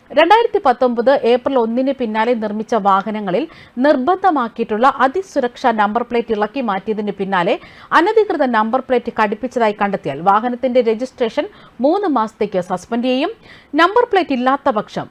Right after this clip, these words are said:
വാഹനത്തിന്റെ ആർ സി ഒരു വർഷത്തേക്ക് സസ്പെൻഡ് ചെയ്യും. ആ, പോലീസ് ക്ലിയറൻസ് സർട്ടിഫിക്കറ്റും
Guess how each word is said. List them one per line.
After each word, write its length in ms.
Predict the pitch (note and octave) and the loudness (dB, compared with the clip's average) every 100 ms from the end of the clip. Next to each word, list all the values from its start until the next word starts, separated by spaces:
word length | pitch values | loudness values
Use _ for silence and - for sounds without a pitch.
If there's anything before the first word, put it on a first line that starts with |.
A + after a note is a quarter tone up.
| F3 | 2
വാഹനത്തിന്റെ 720 | A3 A#3 C4 C4+ C4 B3+ A3+ | 4 4 0 -2 0 0 0
ആർ 180 | G3+ A#3 | 0 0
സി 220 | A#3+ D4 G#3 | -2 -6 0
ഒരു 180 | A3+ | 0
വർഷത്തേക്ക് 520 | B3 A#3+ C4 B3 A#3 G#3 | 2 0 0 -2 -2 -2
സസ്പെൻഡ് 440 | G#3+ A3 A#3+ A#3+ | -4 -6 -6 -6
ചെയ്യും. 300 | B3 C4 F4+ G#4 - - - | -2 -4 -4 -8 -20 -20 0
ആ, 80 | G#3+ | 2
പോലീസ് 400 | A3 B3 D4 - C#4+ | 8 6 6 0 -2
ക്ലിയറൻസ് 400 | C#4 E4 F#4+ F#4 | 0 0 0 -2
സർട്ടിഫിക്കറ്റും 680 | D4+ C4 C4+ C4+ B3+ B3 | -4 -4 -2 0 0 -2